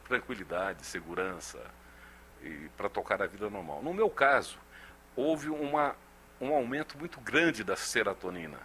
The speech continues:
E os receptáculos, os, eh,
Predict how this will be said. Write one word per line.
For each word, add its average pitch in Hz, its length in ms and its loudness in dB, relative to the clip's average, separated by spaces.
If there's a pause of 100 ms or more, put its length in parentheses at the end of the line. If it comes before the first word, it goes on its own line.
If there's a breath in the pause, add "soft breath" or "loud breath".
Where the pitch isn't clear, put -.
(1160 loud breath)
E 151 280 0
os 143 340 -4
receptáculos, 110 960 2
os, - 720 -8
eh, 87 580 -2